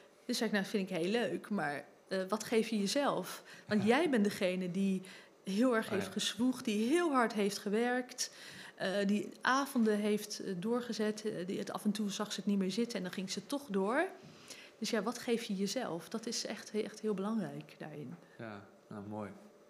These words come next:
Speaker 2: Ja, als, als, als laatste vraag vragen we altijd onze gasten of ze een tip hebben voor de mensen die luisteren.
Speaker 1: Mhm.
Speaker 2: Waar ze misschien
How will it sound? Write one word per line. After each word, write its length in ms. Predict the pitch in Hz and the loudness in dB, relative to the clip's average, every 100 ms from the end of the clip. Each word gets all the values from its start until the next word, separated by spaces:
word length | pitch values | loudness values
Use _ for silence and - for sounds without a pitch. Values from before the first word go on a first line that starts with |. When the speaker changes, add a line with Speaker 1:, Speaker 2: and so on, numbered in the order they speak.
| - - - - - - - - | -20 -20 -20 -20 -20 -20 -12 -8
Speaker 2:
Ja, 80 | |
als, 280 | - 127 117 | -4 -4 -2
als, 180 | - 135 | -4 -2
als 240 | 127 - | -4 -4
laatste 420 | 131 127 143 - 131 | -4 -2 -4 -8 -6
vraag 400 | - 120 127 - | 2 4 4 0
vragen 260 | 120 113 | 2 2
we 60 | 110 | 2
altijd 240 | 113 110 | -2 -2
onze 220 | 113 110 113 | -4 -8 -6
gasten 400 | - 110 - 113 | -4 -2 -2 -4
of 80 | |
ze 80 | - | -4
een 80 | 110 | -4
tip 240 | - 120 | -2 -2
hebben 340 | 107 98 127 151 - | 0 -4 -4 -12 -12
voor 260 | 117 113 107 - - | -4 -4 -4 -8 -10
de 100 | 113 | -4
mensen 300 | 107 107 - | -2 -2 -4
die 100 | 107 | -2
luisteren. 540 | 104 101 104 - 123 156 - | 0 0 -2 -6 -8 -10 0
Speaker 1:
Mhm. 340 | 208 220 214 330 | 6 8 8 4
Speaker 2:
Waar 100 | 104 | 0
ze 80 | 104 | -8
misschien 380 | - 107 98 | -6 -8 -8